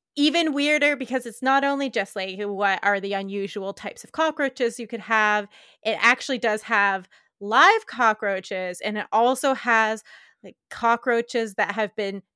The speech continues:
dressed up like celebrities. So there's a Liberace in a house coat with a miniature piano, and, like,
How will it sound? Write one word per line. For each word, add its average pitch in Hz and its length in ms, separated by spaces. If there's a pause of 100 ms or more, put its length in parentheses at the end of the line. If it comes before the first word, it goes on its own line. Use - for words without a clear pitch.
dressed 208 580
up 202 300
like 196 200
celebrities. 220 880
So 214 160
there's 190 240
a 185 280 (100)
Liberace 233 1300 (380)
in 202 140
a - 80
house 226 500
coat 220 400
with 202 140
a 208 80
miniature 202 400
piano, 202 760
and, 175 140
like, 175 300